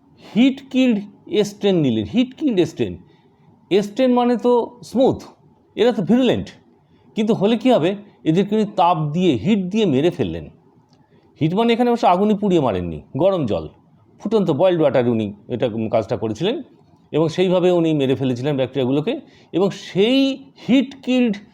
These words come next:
ব্যাকটেরিয়াগুলোকে উনি ইনজেক্ট করলেন ইঁদুরের শরীরে। এবার দেখো মাইস অ্যালাইভ, ইঁদুর বেঁচে রইল, ঠিকই তো আছে, কারণ ভিরুলেন্ট হলে কী হবে, সে তো মৃত ব্যাকটেরিয়া, মরে গেছে, তারা আর ডিজিজ করবে কী করে?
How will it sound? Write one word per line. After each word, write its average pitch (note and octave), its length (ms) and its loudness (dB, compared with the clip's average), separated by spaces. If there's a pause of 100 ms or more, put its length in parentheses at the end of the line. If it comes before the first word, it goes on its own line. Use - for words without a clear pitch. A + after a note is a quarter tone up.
(180)
ব্যাকটেরিয়াগুলোকে F3 760 2
উনি D3+ 280 -2
ইনজেক্ট E3+ 360 0
করলেন A#2 300 0 (420)
ইঁদুরের B2 340 2
শরীরে। E2 400 -8 (1500)
এবার D3+ 240 2
দেখো D3+ 260 -2 (840)
মাইস D3 280 -2
অ্যালাইভ, D3+ 360 2 (240)
ইঁদুর D3 240 0
বেঁচে F#3+ 220 2
রইল, C#3+ 220 2 (680)
ঠিকই E3+ 240 -4
তো E3+ 120 0
আছে, B2 260 -2 (600)
কারণ C#3 160 -2
ভিরুলেন্ট D3+ 360 0
হলে F#3+ 160 0
কী F#3+ 140 -2
হবে, F2 160 -2
সে D#3 120 -10
তো E3 80 -4
মৃত F3 400 -4
ব্যাকটেরিয়া, A#2 420 -2
মরে G3 220 0
গেছে, G2+ 260 -4 (460)
তারা G3 220 2
আর G3 160 2
ডিজিজ F3 240 0
করবে C3+ 260 0
কী G2 100 -8
করে? E2 200 -8